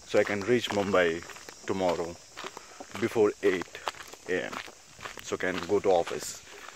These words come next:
by ten. I would love to do some fishing here for some time, and if I get lucky,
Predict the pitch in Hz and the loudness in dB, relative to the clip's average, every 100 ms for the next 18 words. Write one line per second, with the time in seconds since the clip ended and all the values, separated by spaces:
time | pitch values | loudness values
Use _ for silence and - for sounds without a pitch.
0 | - - 85 85 - - 92 - - - | -10 -6 -2 -2 -2 -6 -14 -16 -16 -16
1 | - - - - - - - - - - | -18 -18 -18 -14 -12 -10 -10 -14 -10 -10
2 | - - - - - - - - - - | -10 -12 -16 -14 -10 -10 -10 -16 -18 -14
3 | - - - - - - - - - - | -12 -10 -12 -14 -20 -20 -20 -20 -20 -20
4 | - - - 98 98 95 98 92 92 95 | -20 -18 -8 0 2 4 2 0 -2 -2
5 | 95 - 87 - - - - - - - | -2 -4 -6 -8 -18 -20 -20 -20 -20 -20
6 | - - - - - - - - 101 104 | -20 -20 -20 -20 -20 -20 -12 -6 -2 -2
7 | 95 87 85 85 - - - - 85 - | -2 0 -2 -4 -12 -20 -20 -12 -10 -6
8 | 87 85 85 82 82 - _ _ _ _ | -6 -4 -4 -4 -8 -12 _ _ _ _
9 | - - - - 165 - - - - - | -20 -18 -18 -20 -20 -20 -20 -20 -20 -14
10 | 92 92 90 85 82 82 87 85 - - | -12 -10 -8 -8 -6 -4 -4 -6 -12 -18
11 | - - 90 87 - 82 | -14 -4 -2 -2 -4 -6